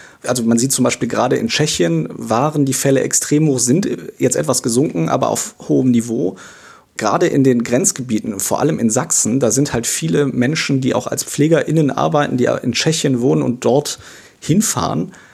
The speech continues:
Die Inzidenzen dort in den Grenzgebieten sind extrem hoch und man geht eigentlich fest davon aus, dass das daran liegt, dass die Leute halt immer wieder aus Tschechien kommen und dann halt was mitbringen. Wir brauchen da auf jeden Fall auch ein besseres Testregime,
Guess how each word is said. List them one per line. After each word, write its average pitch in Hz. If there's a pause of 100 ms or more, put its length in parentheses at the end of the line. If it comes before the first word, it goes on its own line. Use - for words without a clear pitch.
(380)
Die 127
Inzidenzen 135
dort 127
in 139
den 113
Grenzgebieten 131
sind 117
extrem 147
hoch 156
und 120
man 117
geht 151
eigentlich 143
fest -
davon 131
aus, 147
dass -
das -
daran 123
liegt, 151 (460)
dass 131
die -
Leute 135
halt 127
immer 165
wieder 147
aus 120
Tschechien 139
kommen 131
und 123
dann 120
halt 120
was 101
mitbringen. 101 (580)
Wir 113
brauchen 139
da 110
auf 104
jeden 135
Fall 139
auch -
ein 120
besseres 113
Testregime, 120